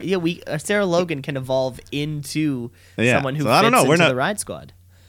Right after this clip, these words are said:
Speaker 2: We don't know. We need to find out whether this is Logan's decision or this is backstage that wants her to be the, the rabbit pelt wearing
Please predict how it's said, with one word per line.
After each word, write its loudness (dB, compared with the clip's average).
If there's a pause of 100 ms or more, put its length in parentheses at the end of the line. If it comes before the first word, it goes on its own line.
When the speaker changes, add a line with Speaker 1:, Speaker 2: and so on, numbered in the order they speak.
(120)
Speaker 2:
We -2
don't 2
know. 0
We 2
need 2
to -2
find 0
out -2
whether 0
this -4
is -8
Logan's 2
decision -4
or -6
this -8
is -14
backstage -10
that -8
wants -8
her -6
to -6
be -4
the, -4 (680)
the -6
rabbit 0
pelt -2
wearing -4